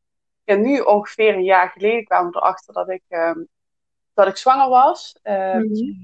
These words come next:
Speaker 1: eh, zijn we erachter gekomen. En,
Speaker 2: Mhm.
Speaker 1: ehm, net ook toen de, alle coronaperikelen begonnen. Dus dat was in het begin ook wel even spannend dat je dan denkt: oké, eh, naar de verloskundige, maar hoe werkt dat dan allemaal?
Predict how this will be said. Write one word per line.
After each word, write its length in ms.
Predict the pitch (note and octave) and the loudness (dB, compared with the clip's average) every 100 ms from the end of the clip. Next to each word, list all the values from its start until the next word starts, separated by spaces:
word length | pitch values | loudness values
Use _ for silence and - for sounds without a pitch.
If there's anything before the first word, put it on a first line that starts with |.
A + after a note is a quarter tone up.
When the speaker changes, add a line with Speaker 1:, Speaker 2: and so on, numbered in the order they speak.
| - - C4 - _ - | -8 -8 -10 -16 _ -6
Speaker 1:
eh, 260 | G#3+ G#3 | 0 0
zijn 180 | G#3 G#3+ | 2 2
we 60 | G#3+ | 2
erachter 320 | - B3+ - _ | 2 0 -10 _
gekomen. 480 | - B3+ B3 C#4+ _ _ _ _ _ _ _ _ | -4 -2 -2 -8 _ _ _ _ _ _ _ _
En, 520 | G#3+ G#3+ G#3 G#3 G#3 | 6 6 6 2 -2
Speaker 2:
Mhm. 220 | - F#3+ F#3 | -4 -4 2
Speaker 1:
ehm, 840 | F#3 F3+ F3+ F3+ F3+ F#3 F#3 F3+ F3+ _ _ _ _ _ _ _ | 4 4 4 4 2 0 -4 -6 -8 _ _ _ _ _ _ _
net 400 | - G#3 A#3 B3 | 0 4 4 4
ook 220 | G#3+ G#3+ G#3 | 2 2 -2
toen 180 | G#3 | -6
de, 100 | F#3+ | -2
alle 260 | - G3 F#3+ | 2 2 0
coronaperikelen 960 | - F#3 A#3+ C4 A3+ A3 A#3 A3+ A#3 G#3+ | -6 -2 0 2 -2 -2 -10 -6 -6 -6
begonnen. 400 | G#3 A3 G#3+ F#3 | -2 -2 0 -2
Dus 160 | F#3 | -4
dat 140 | F#3+ - | -6 0
was 220 | F#3+ F#3+ | 0 0
in 100 | F#3 | -6
het 120 | F#3 | -6
begin 180 | G3 E3+ | -4 -4
ook 100 | F#3+ | -2
wel 80 | G#3 | -2
even 160 | F#3+ - | -2 -8
spannend 380 | - F#3+ F#3 F#3 | 0 0 0 -4
dat 160 | F#3 | -8
je 40 | - | -6
dan 140 | F3+ | -8
denkt: 280 | F3 F3+ F#3 | -4 -4 -4
oké, 180 | G3 D#3 | -8 -2
eh, 520 | D#3 G3 G3+ E3 E3 | -2 -2 -4 -4 -4
naar 220 | F3 E3+ | -4 -4
de 60 | E3 | -4
verloskundige, 600 | F3+ F3+ - G3 F#3 F#3 | -8 -16 -10 -4 -4 -2
maar 140 | E3 F3 | -2 -2
hoe 160 | E3+ | -2
werkt 260 | F3+ B3 - | 2 2 0
dat 120 | C#4 | -8
dan 200 | - B3+ | -6 -6
allemaal? 600 | - B3+ B3 B3 C4 F#4+ | -2 -2 0 -2 0 -4